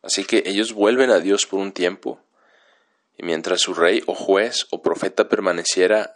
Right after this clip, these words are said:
con Dios, el pueblo básicamente seguía a Dios, pero no de una manera como lo hacemos ahora para la vida eterna. Veamos lo que sucedió con David justo antes de que muriera y le diera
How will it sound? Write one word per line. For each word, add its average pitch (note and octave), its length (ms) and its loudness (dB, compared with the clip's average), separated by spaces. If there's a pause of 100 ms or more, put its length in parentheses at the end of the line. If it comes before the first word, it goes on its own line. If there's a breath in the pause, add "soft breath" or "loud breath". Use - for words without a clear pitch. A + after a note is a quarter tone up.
con E2 220 -8
Dios, F#2+ 540 0 (1080)
el - 140 -12
pueblo F#2 300 2
básicamente F2+ 720 -2
seguía E2 400 0
a D2 60 4
Dios, A2 420 -6
pero D#2 160 -2
no F#2+ 260 2
de G2 80 0
una F#2+ 160 0
manera F2+ 380 0
como E2+ 220 -4
lo C#2+ 80 2
hacemos E2 360 -6
ahora D#2+ 400 0 (420 loud breath)
para D2+ 180 -2
la D2+ 100 2
vida D#2 180 0
eterna. - 560 -6 (680)
Veamos A#2+ 260 0
lo C3 100 2
que G#2+ 120 -4
sucedió G2+ 420 -2
con A#2 160 -2
David G2+ 240 0
justo - 380 -4
antes B2 260 -6
de A2 80 -2
que F2+ 100 -4
muriera E2 440 -2
y G#2 60 -4
le F2 120 0
diera F#2 380 2